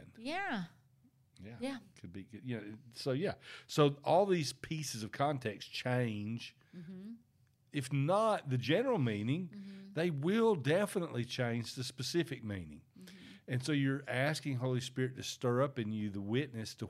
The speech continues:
Speaker 2: what not only the,
Speaker 1: Right.
Speaker 2: the symbol means generally, but what does the context bring it to mean?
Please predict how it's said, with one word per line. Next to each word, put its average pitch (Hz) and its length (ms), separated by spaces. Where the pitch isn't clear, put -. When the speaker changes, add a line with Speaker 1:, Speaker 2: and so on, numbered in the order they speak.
Speaker 2:
what 113 400
not 135 280
only 156 260
the, 107 160
Speaker 1:
Right. 101 220
Speaker 2:
the 107 100
symbol 127 360
means 104 280
generally, 107 680
but 104 260
what 110 380
does 101 240
the 104 120
context 113 720
bring 95 200
it - 140
to 92 60
mean? 85 320